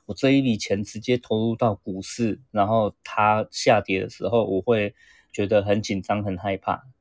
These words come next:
那你就应该要把它直接投入到市场上面去，不要让它在你身上留太久。那你当然可以做一些避险的行为，例如说，你不要完全投入到股市，你可以用股债比七十比三十的这种资产配置，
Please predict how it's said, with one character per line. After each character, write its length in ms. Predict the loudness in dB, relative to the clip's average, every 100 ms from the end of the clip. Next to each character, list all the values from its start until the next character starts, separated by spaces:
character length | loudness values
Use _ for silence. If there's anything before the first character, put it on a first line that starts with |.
| -2
那 160 | 2
你 180 | 4 2
就 280 | 2 0 2
应 200 | 0 2
该 200 | 2 2
要 260 | 4 2
把 320 | 2 0 0 0
它 280 | -2 -2
直 180 | -2 -6
接 160 | -4 -2
投 180 | 0 -2
入 160 | 0
到 140 | -2 -4
市 160 | -6
场 200 | -12 -10
上 140 | -6 -4
面 180 | -4
去， 260 | -4 -4 -4 _ _ -20 -2
不 60 |
要 220 | 2 4 4
让 180 | 2
它 220 | 2 -2 0
在 160 | 2
你 100 | 0
身 180 | -4 -4
上 160 | -4 -2
留 200 | -4 -2
太 200 | -2 -2
久。 240 | -4 -14 _ _ _ _ _
那 220 | 2 2 2
你 200 | 0 2
当 220 | 2 4
然 160 | 4 4
可 180 | 4 4
以 60 |
做 260 | 4 4 4
一 40 |
些 140 | 4 0
避 240 | 0 -2
险 240 | 0 -2 -2
的 120 | -4
行 260 | -4 -4
为， 220 | -2 -4 -2
例 120 | 0
如 160 | 2 2
说， 300 | 4 2 2 _ _
你 100 | -4
不 160 | -2 4
要 140 | 6
完 180 | 6 4
全 240 | -2 -4
投 240 | -2 0 0
入 160 | 0
到 160 | 2 0
股 220 | 0 -10
市， 320 | -10 -8 -8 -8
你 100 | -10
可 180 | -4 -2
以 120 | 2
用 180 | 2 0
股 160 | -4
债 200 | 0 2
比 280 | 2 0 -8
七 240 | -8 -4 -4
十 220 | -4 -8
比 160 | -6 -4
三 240 | -2 -2
十 160 | -2 -2
的 120 | -2
这 140 | -2
种 160 | -4 -4
资 160 | -6
产 220 | -4 -4 -4
配 160 | -6
置， 260 | -4 -6